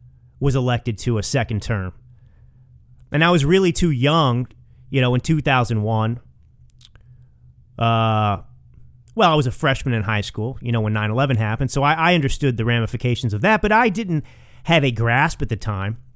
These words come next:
in what was really going on in this country.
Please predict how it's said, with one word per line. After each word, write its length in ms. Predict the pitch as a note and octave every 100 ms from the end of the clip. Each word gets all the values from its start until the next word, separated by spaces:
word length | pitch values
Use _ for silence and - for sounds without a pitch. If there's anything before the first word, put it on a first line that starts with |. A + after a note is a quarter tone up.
| - - - - - -
in 400 | C3+ D3 D3 C#3+ - - _ - - - - - - _ - - - - -
what 240 | D#3 A3
was 160 | G3+ C#3
really 320 | D3 F#3+ F#3
going 300 | D#3 D3+ C#3+
on 160 | C#3
in 60 | B2+
this 120 | A2+
country. 480 | - B2 A2+ - -